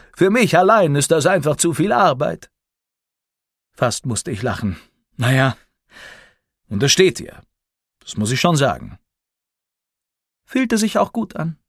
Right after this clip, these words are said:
sagte Murphy. „Bis auf diese Weltuntergangsankündigung.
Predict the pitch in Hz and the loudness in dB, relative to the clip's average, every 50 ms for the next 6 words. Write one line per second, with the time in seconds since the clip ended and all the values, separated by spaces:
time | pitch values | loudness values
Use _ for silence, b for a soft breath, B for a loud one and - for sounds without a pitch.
0 | _ - - 127 117 - 120 107 113 117 113 110 - 127 120 104 - B B B | _ -6 -6 -6 -4 -2 -2 0 2 2 0 0 0 -2 -2 -2 -4 B B B
1 | B B B B B B B B B B B B B B B _ _ _ _ _ | B B B B B B B B B B B B B B B _ _ _ _ _
2 | _ _ 240 233 226 - - - - 226 - - 233 220 240 240 208 233 226 220 | _ _ 0 0 0 0 0 0 0 0 2 0 0 2 4 4 4 4 2 2
3 | 220 - 196 190 208 196 175 196 196 190 - - 180 180 180 180 - 190 180 175 | 2 0 0 0 0 0 2 0 0 0 0 0 0 0 0 0 0 0 0 2
4 | 170 175 190 190 185 180 156 | 2 2 2 2 2 0 -2